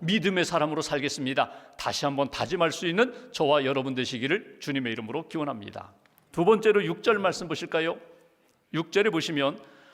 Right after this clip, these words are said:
오늘 그 구브로 섬에 가서 온 섬 가운데로 지나서 섬을 관통합니다. 그러니까 동쪽에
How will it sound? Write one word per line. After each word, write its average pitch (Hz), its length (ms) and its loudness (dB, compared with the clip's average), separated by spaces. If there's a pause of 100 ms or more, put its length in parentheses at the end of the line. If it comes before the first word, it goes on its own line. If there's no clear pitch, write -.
(220)
오늘 214 560 2
그 170 320 2
구브로 190 480 0
섬에 185 360 2
가서 135 680 0 (600)
온 202 460 6
섬 196 420 2
가운데로 170 560 2
지나서 135 480 0 (160)
섬을 233 560 2
관통합니다. 139 920 -2 (540)
그러니까 165 260 0
동쪽에 214 800 4